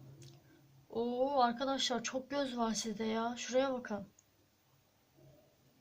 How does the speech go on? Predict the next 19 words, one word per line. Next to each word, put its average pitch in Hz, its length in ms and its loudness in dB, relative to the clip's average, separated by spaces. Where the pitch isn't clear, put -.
O 233 100 -2
kadar 254 300 2
çok 262 240 -4
göz 262 280 8
var 320 180 2
ki 226 140 -6
gözlerin 233 400 4
yanında 285 260 2
da 302 60 0
yıldızlar 240 640 2
parlıyor. 190 460 -2
Yani 226 140 0
o 240 180 8
yıldızlar 269 600 2
o 247 160 4
gözleri 254 480 6
dışarı 254 280 2
atacak 220 500 -4
bakın. - 260 -8